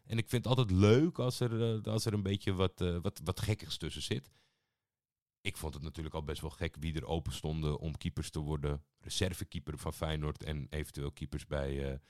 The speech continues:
bij P S V. Maar, eh, ja, verras me, verras me met leuke namen en, eh, en aan allerlei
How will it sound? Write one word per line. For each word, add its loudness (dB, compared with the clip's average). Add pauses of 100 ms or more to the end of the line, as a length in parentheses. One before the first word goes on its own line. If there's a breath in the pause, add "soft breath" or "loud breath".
(420 loud breath)
bij 2
P 0
S -8
V. 0 (340 soft breath)
Maar, 2
eh, 4
ja, -2
verras 4
me, 0
verras 2
me 2
met 2
leuke 6
namen 2
en, 0
eh, 0
en -4
aan -4
allerlei -2